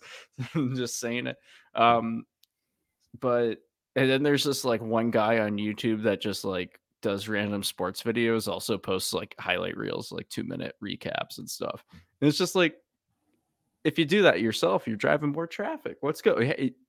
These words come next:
I'll edit your game recaps. Uh, I got time on my hands. I need money,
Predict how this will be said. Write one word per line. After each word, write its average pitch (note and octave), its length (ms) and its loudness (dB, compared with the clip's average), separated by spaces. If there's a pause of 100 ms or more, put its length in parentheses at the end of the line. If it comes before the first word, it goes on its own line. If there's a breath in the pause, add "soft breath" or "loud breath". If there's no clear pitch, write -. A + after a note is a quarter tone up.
(160)
I'll D#3+ 280 6
edit D3+ 280 8
your B2 280 2
game A2+ 300 2
recaps. G#2 720 -4 (320)
Uh, F2 420 -2 (380)
I A#2 120 6
got A#2+ 380 4
time A#2+ 240 2
on B2+ 160 2
my B2+ 140 2
hands. B2+ 320 0
I A#2 100 2
need G#2+ 220 -2
money, A#2 500 -2